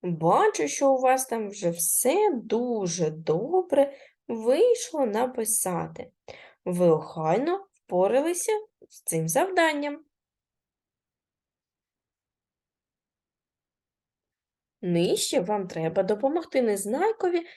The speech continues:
красиво написати літери, що мають верхній горизонтальний елемент. Цей елемент мають такі літери: Б, Г,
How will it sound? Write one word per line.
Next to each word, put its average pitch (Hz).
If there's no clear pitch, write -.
красиво 381
написати 247
літери, 170
що -
мають 294
верхній 254
горизонтальний 240
елемент. 196
Цей 466
елемент 254
мають 277
такі 220
літери: 175
Б, 180
Г, 214